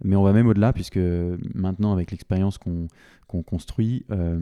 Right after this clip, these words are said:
et les différentes analyses de données qu'on est capable de mener,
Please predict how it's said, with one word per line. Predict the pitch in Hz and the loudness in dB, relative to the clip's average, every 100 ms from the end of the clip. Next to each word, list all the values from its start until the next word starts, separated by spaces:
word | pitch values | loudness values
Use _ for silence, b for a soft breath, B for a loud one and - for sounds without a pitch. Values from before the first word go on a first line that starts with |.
| 90 90 - | -4 -6 -6
et | 85 | -4
les | 87 | -4
différentes | 82 85 - 90 90 | -6 -10 -4 -2 -2
analyses | 90 92 | -2 -2
de | 90 | -4
données | 90 92 98 | -4 -4 -4
qu'on | 90 | -4
est | 85 | -6
capable | 85 95 92 | -6 -6 -4
de | |
mener, | 90 92 117 | -4 -4 -4